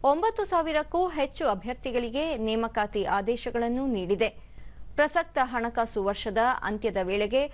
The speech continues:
ಐವತ್ತು ಸಾವಿರಕ್ಕೂ ಹೆಚ್ಚು ಉದ್ಯೋಗಗಳನ್ನು ನೀಡುವುದಾಗಿ ಹೇಳಿದೆ. ಎರಡು ಸಾವಿರದ ಇಪ್ಪತ್ನಾಲ್ಕರ ನವೆಂಬರ್ನಿಂದ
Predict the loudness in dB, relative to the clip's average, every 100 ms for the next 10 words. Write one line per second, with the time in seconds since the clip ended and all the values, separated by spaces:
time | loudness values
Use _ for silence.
0 | -8 2 2 2 -2 -6 -2 -2 0 -2
1 | 0 0 2 -2 -2 -2 0 0 -2 -2
2 | 0 0 2 0 0 0 0 0 2 0
3 | 0 -4 -2 0 0 2 0 -2 -18 -20
4 | -20 -10 4 4 4 -4 -4 0 0 0
5 | -2 0 0 0 0 0 0 0 0 0
6 | 0 0 0 0